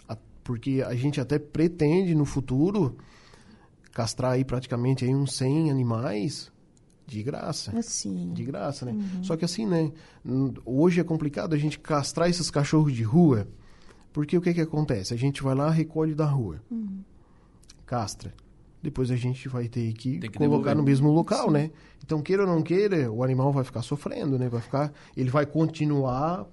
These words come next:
Speaker 1: passando o trabalho.
Speaker 2: Ficar à mercê.
Speaker 1: Pelo con-, e, e, hum, pior ainda, né? É cortado, né? Fe-,
Speaker 2: Uhum.
Speaker 1: recém feito uma cirurgia, né?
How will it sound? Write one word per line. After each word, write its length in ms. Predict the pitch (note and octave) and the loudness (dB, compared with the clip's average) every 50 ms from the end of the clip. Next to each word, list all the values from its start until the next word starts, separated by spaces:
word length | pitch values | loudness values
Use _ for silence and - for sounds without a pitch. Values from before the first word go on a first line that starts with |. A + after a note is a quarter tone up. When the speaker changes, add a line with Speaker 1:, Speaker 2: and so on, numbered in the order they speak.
| - - - | -18 -8 -6
Speaker 1:
passando 480 | A#2 A2+ - - - A2+ A2+ A#2 A#2 | -4 -4 -2 -2 -2 0 0 -2 -2
o 40 | A2+ | -4
trabalho. 560 | - C#3 C#3 D3+ F#3 A3+ A#3 F#3 C3+ A2+ G#2 | -4 -6 -2 0 2 4 4 4 4 2 -2
Speaker 2:
Ficar 200 | - - - G#3+ G#3+ | -6 -8 -6 -4 -2
à 20 | |
mercê. 560 | G#3 G#3+ G#3+ G#3+ G#3 - - A#3+ A3 G#3+ G#3 - | 0 0 -2 -2 -4 -6 -4 -4 -4 -4 -4 2
Speaker 1:
Pelo 260 | - D3+ D3+ D#3 D#3+ | 4 6 6 6 6
con-, 220 | D#3 E3+ F3+ F3 D#3+ | 6 4 2 2 4
e, 220 | D3 D3 D#3 C#3+ - - - - - - | 4 4 2 2 -2 -10 -20 -20 -4 2
e, 300 | D#3 D#3+ F3+ G3 G3+ - - - - - - - - - | 4 4 6 4 2 0 -6 -16 -20 -20 -20 -20 -10 -6
hum, 240 | C#3+ C3 C3+ C3+ B2+ B2+ | -2 0 0 0 0 -2
pior 400 | - D3 D3+ D3 C#3+ D3+ D#3 F3 | 2 4 6 8 8 8 8 8
ainda, 320 | F#3+ G#3+ G#3 F#3 D3+ C3+ | 6 6 6 6 6 6
né? 240 | C3 C3+ C#3 D3 C#3+ C#3+ - - | 6 4 2 0 -2 -6 -12 -18
É 140 | - - - - - | -18 -18 -20 -16 -4
cortado, 580 | - C3 C3+ C#3 C#3 F#3 G#3 G#3 E3 C#3 B2 | 2 2 2 4 4 4 6 6 4 4 4
né? 160 | A#2+ B2 B2 C3 | 2 0 0 -2
Fe-, 280 | - - B2 A#2+ B2 A#2+ A2+ | -2 -2 -2 0 0 0 0
Speaker 2:
Uhum. 80 | - - | 0 2
Speaker 1:
recém 400 | C3 C3+ C3+ C3+ - C3+ C#3+ C#3 | 2 2 4 4 4 4 4 4
feito 240 | - C#3 C#3 C#3 D3+ | 4 2 0 0 -2
uma 100 | D3+ D3+ | -4 -4
cirurgia, 540 | - E3 D#3 E3 F3+ F3+ G3+ F#3+ C#3+ B2 | -2 0 2 4 4 4 4 4 2 2
né? 180 | A2 A#2 B2+ | 2 0 -2